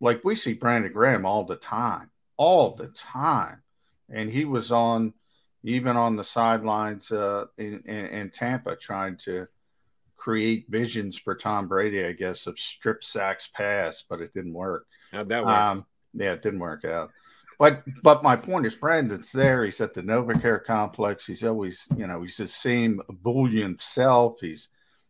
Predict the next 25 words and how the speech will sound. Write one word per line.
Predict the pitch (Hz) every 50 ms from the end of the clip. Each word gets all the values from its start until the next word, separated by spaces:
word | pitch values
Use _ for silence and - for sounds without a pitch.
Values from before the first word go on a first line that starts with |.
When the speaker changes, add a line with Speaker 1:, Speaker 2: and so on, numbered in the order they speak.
| _ _ -
Speaker 1:
team | - 139 135 131 123 113
leader. | 107 110 120 123 127 120 123 113 113
He's | 104 95 - - - _
front | - 127 135 135 135 135
and | 101 90
center. | - - - - 131 127 131 127 127 127 123 117 113 - _ _ _ _ _ _ _ _ _ _ _ _ _
He, | - 107 120 131 131 131 -
he, | - 127 143 147 139 - _ _ _ -
he, | 131 143 185 185 127 -
he | - 143 180 190
spends | - - - 185 156 143 135 143
more | 151 143 135
time | 135 - 143 143 143 143
with | 143 135
us | 143 147 143 135 -
than | - 151 143
the | 131
players | 117 - 160 156 156 147 131 -
playing, | - 151 180 220 208 185 - - - _ _ _ _ -
you | 120 117
know, | 113 110 120 127
because | 120 123 113 - 127 117 113 -
he's | 120 110 110 -
such | - 143 135 120 - - -
a | 113 107 101 98